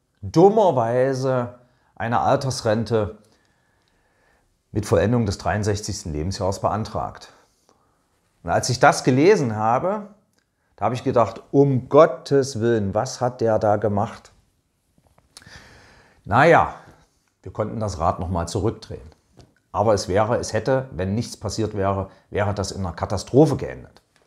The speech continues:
Also grundsätzlich ist es so, in dem Moment, wo Sie in irgendeiner Phase der Altersteilzeit eine Rente beantragen,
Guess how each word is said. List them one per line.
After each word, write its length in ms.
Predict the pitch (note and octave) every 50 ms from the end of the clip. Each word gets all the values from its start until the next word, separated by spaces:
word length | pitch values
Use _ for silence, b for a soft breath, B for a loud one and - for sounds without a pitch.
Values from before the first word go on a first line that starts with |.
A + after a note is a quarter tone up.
| _ _ B B B B B B B B B B B B B B B B
Also 200 | - G#2 A#2+ B2
grundsätzlich 640 | - C#3 F3 G3+ - G3+ F#3 F#3 - F3 D3+ C#3+
ist 160 | D3 C#3 -
es 160 | C3+ - -
so, 320 | - G#2+ G2 E2+ D2 - - _ _ _
in 240 | A2+ A#2+ A#2+ G#2
dem 220 | - E3 F#3+ G#3 G#3+
Moment, 440 | G3+ F#3+ E3+ D#3 C#3 A2 F#2 D#2 E2
wo 180 | G2+ G#2+ B2
Sie 240 | B2 B2 C3 C3 -
in 160 | C3 C3+ C3
irgendeiner 840 | - - C#3+ E3 F3+ G#3 G3+ G3 - - C3+ C#3 C#3+ D#3 E3 D#3+ D3+
Phase 720 | C#3 - - - - D3 C#3+ D#3 D#3 D#3 D#3 D3+ A#2+ A#2+
der 160 | G#2 G2+ F2 F#2
Altersteilzeit 960 | A2 B2+ - B2+ G#2+ - - - A2+ A2+ A2+ A2 A2 - - C#2+ B1 - -
eine 280 | - G#2 A2 B2+ A#2 G2+
Rente 280 | B2 D3 F#3 F3+ -
beantragen, 680 | G2+ F#2+ D2 C2 D#2+ F2 D#2+ - C#2+ A#1+ - - - -